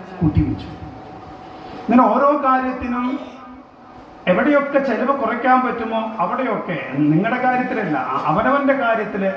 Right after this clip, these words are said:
എവിടെയൊക്കെ കുറയ്ക്കാൻ പറ്റുമോ അവിടെയൊക്കെ കുറച്ച് ഞാൻ പൈസ സ്വരൂപിച്ചിട്ടുണ്ട്.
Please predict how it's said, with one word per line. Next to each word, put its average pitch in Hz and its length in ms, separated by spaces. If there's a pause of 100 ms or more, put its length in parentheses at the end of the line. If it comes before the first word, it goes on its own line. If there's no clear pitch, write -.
(140)
എവിടെയൊക്കെ 254 460
കുറയ്ക്കാൻ 196 500
പറ്റുമോ 170 540 (440)
അവിടെയൊക്കെ 185 560
കുറച്ച് 208 840 (320)
ഞാൻ 139 340
പൈസ 147 380 (540)
സ്വരൂപിച്ചിട്ടുണ്ട്. - 880